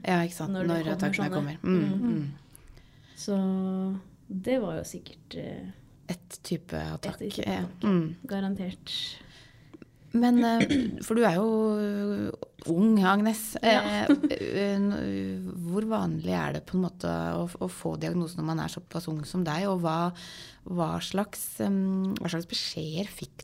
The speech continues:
Speaker 1: du fra legen, liksom? Hvordan er det å, eh, ja, få en såpass alvorlig diagnose, da? Men så samtidig så er, hø-, regner jeg jo med, altså, og du var jo inne på det, at de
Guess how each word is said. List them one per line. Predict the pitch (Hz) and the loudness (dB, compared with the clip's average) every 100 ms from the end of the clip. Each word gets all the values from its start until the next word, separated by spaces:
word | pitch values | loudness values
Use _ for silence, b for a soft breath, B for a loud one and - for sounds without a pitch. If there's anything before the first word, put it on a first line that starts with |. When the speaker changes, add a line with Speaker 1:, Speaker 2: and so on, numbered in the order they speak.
| - | -10
Speaker 1:
du | 165 | -8
fra | 156 - - 202 | -8 -8 -2 0
legen, | 202 165 160 | 0 -2 -4
liksom? | 156 262 | -4 -2
Hvordan | 240 214 190 | 0 0 0
er | 165 | 0
det | 165 | 0
å, | 180 190 185 B B B B B B B - | 2 0 -2 B B B B B B B -2
eh, | 202 190 185 190 185 180 185 - - 62 - - | 0 2 2 0 0 0 0 -2 -2 -2 0 2
ja, | 233 | 2
få | 254 - 185 | 2 -2 0
en | 196 | 0
såpass | - - 180 - 175 214 | -2 -4 -4 0 0 4
alvorlig | 208 190 160 170 | 4 6 4 4
diagnose, | 180 202 196 175 214 | 4 6 4 4 6
da? | 247 | 6
Men | 214 202 | 6 4
så | 208 208 | 2 4
samtidig | 208 208 180 170 | 4 4 2 2
så | 185 185 | 4 4
er, | 185 185 190 | 4 4 2
hø-, | 202 196 - 196 196 190 | 0 -2 -4 -8 -6 2
regner | 196 196 202 | 4 6 6
jeg | 196 | 6
jo | 208 | 6
med, | 185 185 | 4 0
altså, | 185 170 | 0 2
og | 180 | 4
du | 175 | 4
var | 170 | 4
jo | 175 | 2
inne | 175 | 0
på | 170 | -2
det, | 170 | 0
at | 175 | 0
de | 180 | -2